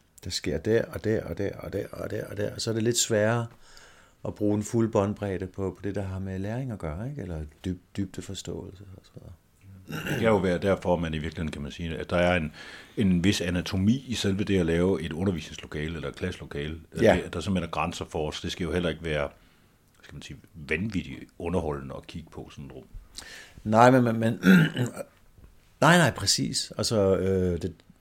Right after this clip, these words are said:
Speaker 1: men, men også, at der er et eller andet med, som i hvert fald nogle af dem, vi har interviewet, siger, at, at det er det der skift fra, at du er hjemme, og så laver du en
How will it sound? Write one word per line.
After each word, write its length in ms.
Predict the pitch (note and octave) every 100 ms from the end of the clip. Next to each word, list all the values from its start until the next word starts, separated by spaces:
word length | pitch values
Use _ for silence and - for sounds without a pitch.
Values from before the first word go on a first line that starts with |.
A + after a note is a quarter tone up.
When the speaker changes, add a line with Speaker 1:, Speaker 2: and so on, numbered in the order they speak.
| _ _
Speaker 1:
men, 200 | G2+ G2+
men 140 | G2 F#2+
også, 400 | F#2 B2 E3+ -
at 180 | G#2+ -
der 80 | G#2
er 120 | A2+
et 100 | C3
eller 140 | B2+
andet 220 | B2 C3 B2+
med, 440 | A#2 G2+ F#2 F2 E2+ E2
som 160 | -
i 20 |
hvert 140 | F2+ F#2+
fald 140 | G#2
nogle 340 | G2 G2+ A#2+ B2
af 100 | F#2+
dem, 200 | G2+ G#2
vi 40 |
har 100 | G2
interviewet, 560 | F2+ - F#2+ G#2+ A2 G#2
siger, 480 | - G#2 G#2+ A2+
at, 420 | A#2 - G2 F#2 - _ - - - - - - - - _ _ _ _ _ -
at 180 | -
det 60 | A2+
er 40 |
det 120 | G2+ A#2+
der 120 | B2+
skift 520 | - - E3+ E3 -
fra, 360 | - C3+ A#2+ F#2
at 80 |
du 100 | G#2+
er 40 | G#2+
hjemme, 440 | G2 G2 D3 G3 G#3 _ _ _ _ _ _ _
og 80 | -
så 140 | - B2+
laver 380 | B2 A#2+ C3+
du 220 | C#3 C3 G#2
en 360 | G#2 G2 G2